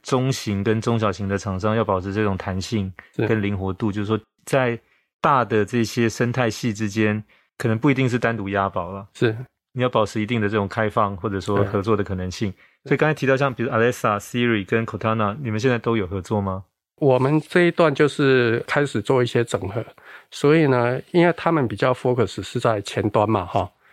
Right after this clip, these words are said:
Speaker 2: 不管是智慧音箱它的互动，可是当它互动解析完以后，怎么跟它的后台其他的系统做一些整合，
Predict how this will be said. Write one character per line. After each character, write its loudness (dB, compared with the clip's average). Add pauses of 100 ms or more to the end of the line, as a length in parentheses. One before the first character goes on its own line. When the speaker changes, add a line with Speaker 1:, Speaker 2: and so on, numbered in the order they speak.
(240)
Speaker 2:
不 -2
管 0
是 -2
智 0
慧 4
音 4
箱 0
它 -2
的 -2
互 -4
动， 0 (260)
可 -2
是 2
当 0
它 2
互 -4
动 2
解 -2
析 -2
完 2
以 -4
后， 2
怎 -2
么 0
跟 0 (100)
它 0
的 -2
后 0
台 -10 (300)
其 -4
他 2
的 -2
系 -4
统 -4
做 2
一 4
些 2
整 -2 (120)
合， -4